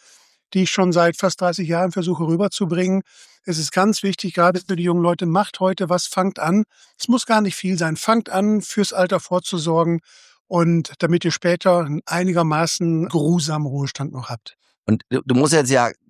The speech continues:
Speaker 2: niemanden mehr repräsentieren, so als, als Konzern, äh, Galionsfigur, nett formuliert. <laughs> Man hört es ja auch oft so am Markt und, und in den Beratungen.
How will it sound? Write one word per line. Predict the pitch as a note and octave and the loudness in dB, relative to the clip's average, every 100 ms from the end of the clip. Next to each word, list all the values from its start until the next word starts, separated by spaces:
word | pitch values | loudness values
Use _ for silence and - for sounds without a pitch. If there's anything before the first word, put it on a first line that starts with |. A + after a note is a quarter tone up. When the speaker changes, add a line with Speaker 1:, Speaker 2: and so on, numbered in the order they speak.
| - | -2
Speaker 2:
niemanden | A#2+ C3 B2 A2 | 2 2 2 0
mehr | G#2+ G2 | 0 0
repräsentieren, | A#2 - C3 A2+ G#2 A2+ C#3 C3+ B2 | -2 -2 -2 0 -2 2 2 2 0
so | A2 | 0
als, | F2 F#2+ _ - | 0 -2 _ -8
als | G2+ G2 - _ - | -6 -6 -10 _ -6
Konzern, | - G#2+ - B2 B2+ B2 G#2+ | -2 -2 0 0 2 -2 -4
äh, | F#2+ A2+ | -4 0
Galionsfigur, | A#2 B2+ C#3 G3 - F3+ D#3+ F3+ E3 | 2 2 2 0 -2 0 2 2 0
nett | B2 C#3+ D#3+ | -4 -2 -2
formuliert. | D#3+ D3 D3+ D#3 D3+ | 0 2 2 2 0
<laughs> | _ _ _ _ _ _ E2 G2+ A2+ | _ _ _ _ _ _ -20 -20 -4
Man | A#2+ A#2+ | 0 2
hört | A2+ C3 | 2 0
es | A#2 | 0
ja | A#2+ | 2
auch | G#2+ | 2
oft | B2 - _ - | 0 -4 _ -6
so | A2+ G#2 | -2 0
am | G#2 | 2
Markt | A#2 C#3 - | 2 2 0
und, | A2 A2 | -6 -4
und | G2+ F2 | -6 -4
in | A2 | -2
den | G#2 | -2
Beratungen. | F#2+ A#2+ C3+ | 0 0 0